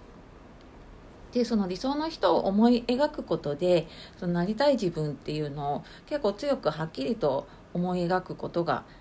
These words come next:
できます。で、まあ、もちろんその身近な人でもいいですし、有名人でもいいですし、まあ、なるべくこう自分が、えっと、具体的に描ける方を、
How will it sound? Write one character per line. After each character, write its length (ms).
で 100
き 160
ま 180
す。 240
で、 140
ま 80
あ、 0
も 140
ち 120
ろ 140
ん 100
そ 180
の 600
身 120
近 240
な 160
人 320
で 80
も 160
い 100
い 20
で 140
す 220
し、 240
有 140
名 220
人 240
で 100
も 140
い 100
い 40
で 180
す 180
し、 200
ま 80
あ、 20
な 120
る 80
べ 80
く 160
こ 140
う 20
自 180
分 220
が、 240
え 80
っ 40
と、 120
具 120
体 180
的 220
に 160
描 260
け 180
る 120
方 340
を、 180